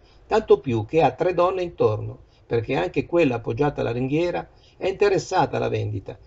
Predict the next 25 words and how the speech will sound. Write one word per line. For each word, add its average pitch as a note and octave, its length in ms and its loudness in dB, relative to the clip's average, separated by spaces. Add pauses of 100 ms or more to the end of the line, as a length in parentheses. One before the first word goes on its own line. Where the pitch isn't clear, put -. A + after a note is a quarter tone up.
(140)
e - 140 -4
probabilmente D#3+ 880 -2
quel A#2+ 180 -4
curioso B2 440 2
contenitore C3 800 -2 (200)
che A#2 160 -6
tiene C3+ 220 0
in G3 100 -2
mano A#2+ 440 -2 (200)
serve C#3+ 460 2
per C#3+ 120 -2
portare D#3 380 -2
in F#3 60 -6
giro A#2 380 -6
i F3+ 100 -8
loro D#3+ 220 4
lavori. A#2+ 440 -4 (920)
Là A#3 160 6
in A3+ 120 4
fondo C3+ 500 2
non F#3+ 160 -4
c'è F#3+ 160 -4
ancora F3 320 2
lo D#3+ 100 4
chalet C3 440 -2